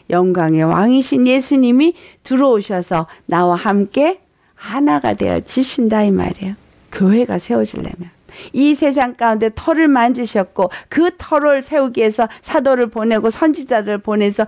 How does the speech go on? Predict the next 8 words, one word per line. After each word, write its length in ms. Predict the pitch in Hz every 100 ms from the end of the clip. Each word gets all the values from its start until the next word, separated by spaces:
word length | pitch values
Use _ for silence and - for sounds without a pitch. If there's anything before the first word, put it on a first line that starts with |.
| -
그 160 | - 311
터를 280 | 302 330 302
세우셨지만, 760 | 294 359 330 302 254 233 214 208 - -
우리가 320 | 233 247 226
그 440 | 226 320 349 294 220
위에 420 | 262 285 208 - _
하나님의 800 | - 339 339 330 277 269 285 370 - _ _
성전으로 680 | - 262 262 233 185 180 185